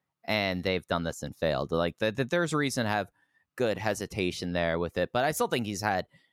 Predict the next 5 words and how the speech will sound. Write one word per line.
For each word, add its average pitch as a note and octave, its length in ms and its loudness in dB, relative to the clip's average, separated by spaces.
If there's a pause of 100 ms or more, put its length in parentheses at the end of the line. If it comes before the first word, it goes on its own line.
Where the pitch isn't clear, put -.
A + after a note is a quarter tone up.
(140)
such - 440 -2 (160)
a, G2 480 0 (680)
uh, F2+ 320 2 (100)
c-, - 60 -20 (320)
affirming, A2+ 720 0